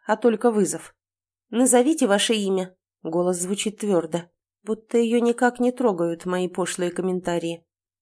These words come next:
"Руднев Денис", не отвожу глаз от неё. Кровь в венах бурлит от предвкушения того,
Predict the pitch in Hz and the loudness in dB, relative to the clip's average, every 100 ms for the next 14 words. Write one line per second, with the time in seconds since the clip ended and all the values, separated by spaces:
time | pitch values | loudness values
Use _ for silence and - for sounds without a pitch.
0 | _ _ _ - 202 226 233 208 208 185 | _ _ _ 0 4 4 4 0 0 0
1 | 226 214 185 - - _ _ _ 170 170 | 2 2 0 -2 -8 _ _ _ -8 -6
2 | 170 180 175 175 175 165 165 156 165 165 | -4 -4 -4 -4 -2 -2 -4 -6 -6 -6
3 | 156 _ _ _ _ _ _ - 190 185 | -8 _ _ _ _ _ _ -4 -4 -4
4 | - 170 170 185 175 - 160 185 190 202 | -8 -10 -4 -4 -4 -8 -8 -6 -2 -2
5 | 196 165 - 175 170 - 185 - 180 175 | -2 -6 -6 -8 -8 -8 -8 -4 -4 -4
6 | 170 175 165 202 | -4 -6 -6 -8